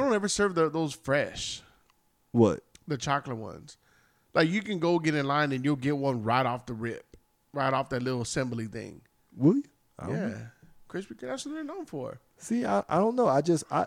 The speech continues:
Speaker 2: I go inside.
Speaker 1: No, you go inside,
Speaker 2: Yeah.
Speaker 1: and you can see 'em being made right then and there, the glazed ones.
Speaker 2: Right.
Speaker 1: And you, and they'll give you, like, a free glazed one right there, like, straight off,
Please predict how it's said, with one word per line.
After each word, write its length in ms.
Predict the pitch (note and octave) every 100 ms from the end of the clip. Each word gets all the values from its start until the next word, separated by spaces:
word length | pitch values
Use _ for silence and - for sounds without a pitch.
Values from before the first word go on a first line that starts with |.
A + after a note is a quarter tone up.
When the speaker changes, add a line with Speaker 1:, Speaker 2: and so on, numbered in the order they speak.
| -
Speaker 2:
I 120 | D#3+ G3+
go 240 | A3 F3+
inside. 440 | D#3 D#3 C#3 - F#2 - - - -
Speaker 1:
No, 140 | A3
you 140 | E3 D#3
go 180 | E3+
inside, 400 | A#3 F3+ C3+ D3 - -
Speaker 2:
Yeah. 160 | G#3+ E3 -
Speaker 1:
and 120 | D3
you 80 | D3
can 100 | D#3+
see 180 | E3+
'em 100 | E3
being 240 | D3 D3+ C3
made 220 | C#3 C3
right 260 | A#2+ C3 B2+
then 120 | B2+
and 80 | A#2+
there, 100 | A2
the 120 | A2+
glazed 300 | C3+ C#3+ A2+
ones. 260 | G#2 D2 C#3+
Speaker 2:
Right. 180 | G2+ - - _ _ _ -
Speaker 1:
And 120 | C3+
you, 140 | C3+ G#2
and 440 | C3 B2+ B2 A2
they'll 160 | B2+ B2+
give 220 | A#2+ C3+
you, 180 | C3 B2
like, 220 | A#2 A#2
a 60 | A#2+
free 260 | - B2+ A2+
glazed 320 | B2 C3+ A#2
one 120 | A2+
right 140 | A2+ G#2+
there, 120 | A#2
like, 140 | G#2+
straight 440 | - - C3 C3 G#2+
off, 520 | G2 G#2+ - -